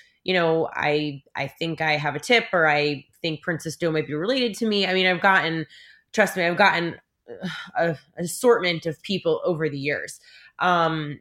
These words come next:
and I've directed all of them to either Steve or to law enforcement, like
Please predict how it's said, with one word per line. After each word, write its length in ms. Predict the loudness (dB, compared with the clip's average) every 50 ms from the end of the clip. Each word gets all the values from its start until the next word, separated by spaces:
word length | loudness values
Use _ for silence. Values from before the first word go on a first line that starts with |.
| _ 0
and 120 | 2 4
I've 220 | 4 4 2 0 0
directed 360 | 4 4 4 4 4 2 4
all 220 | 4 6 6 4
of 80 | 4 4
them 200 | 2 2 2 0
to 140 | -4 -6 -6
either 260 | -4 -2 0 0 0
Steve 500 | -2 -6 -10 -8 -6 -4 -4 -4 -4 -4 -4
or 340 | -2 2 2 2 2 0 -2 -4
to 260 | -2 -2 0 0 -2 -2
law 240 | 0 2 2 2
enforcement, 520 | 0 -2 -4 -4 -4 -4 -4 -6 -12 -10 -4
like 220 | -2 -2 -2 -4